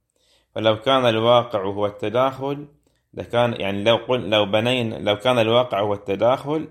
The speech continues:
عندئذ هذه الأسباب المتت-، المتعددة ستندك مع بعضها البعض في قوة سبب واحد فقط،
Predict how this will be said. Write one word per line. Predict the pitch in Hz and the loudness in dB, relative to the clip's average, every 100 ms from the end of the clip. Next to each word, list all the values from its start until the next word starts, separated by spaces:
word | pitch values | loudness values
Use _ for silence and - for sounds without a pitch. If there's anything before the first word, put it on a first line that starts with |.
| - | -10
عندئذ | 110 107 101 113 117 117 117 | -6 -4 -2 -2 -2 -4 -6
هذه | 107 104 101 | -2 -2 0
الأسباب | 101 - - 104 117 101 | 0 -2 -2 2 2 2
المتت-، | 98 98 - - 101 - | -6 -8 -12 -8 -8 -6
المتعددة | 98 95 98 - 90 117 120 123 113 127 120 | -6 -6 -6 -6 -2 -2 -2 -4 0 0 0
ستندك | 98 92 101 101 98 101 127 147 - - 156 165 170 _ _ _ - | -10 -8 -8 -6 -6 0 0 0 -10 -2 0 0 -2 _ _ _ -10
مع | 95 95 | -4 -2
بعضها | 98 123 123 127 127 | 0 0 -2 -4 -4
البعض | 123 117 139 151 156 - | -4 0 2 2 -2 -8
في | - 98 | -10 -10
قوة | - 135 131 131 131 139 147 - | -8 -6 -2 -4 -4 -4 -6 -6
سبب | - 135 131 131 143 | -4 0 2 2 0
واحد | 113 110 113 113 117 113 139 156 | -2 -2 -2 -2 -4 -6 -6 -8
فقط، | 151 - 151 156 - | -4 2 2 2 -8